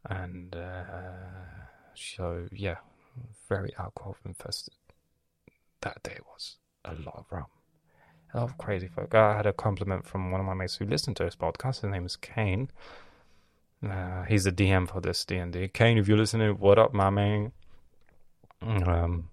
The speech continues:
his name is Kane. Um, and, uh, he, he gave me a really nice compliment, but I don't know if I deserve it, 'cause he said, um,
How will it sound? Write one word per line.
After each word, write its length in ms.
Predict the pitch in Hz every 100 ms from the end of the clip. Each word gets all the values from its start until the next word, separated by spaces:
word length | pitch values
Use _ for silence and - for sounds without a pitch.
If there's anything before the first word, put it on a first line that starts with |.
| - - - - _ _ _ -
his 100 | -
name 120 | 95
is 140 | 87
Kane. 500 | - - 104 90 98 101 - 165
Um, 1000 | 98 90 87 87 87 90 92 90 92 92 - _ - -
and, 400 | 107 98 92 92
uh, 480 | 95 92 92 92 92 - _ _ _ _ _ _ _ _ _
he, 260 | - -
he 60 | 151
gave 200 | 151 160
me 80 | 165
a 60 |
really 240 | 160 165 175
nice 200 | 160 156
compliment, 460 | - 165 160 135 104
but 120 | 120
I 20 |
don't 160 | 139 139
know 140 | 139
if 100 | 135
I 80 | 131
deserve 460 | 123 101 104 135
it, 200 | 98 92 -
'cause 220 | - 95
he 100 | 107
said, 300 | - 104 95
um, 500 | 95 98 95 95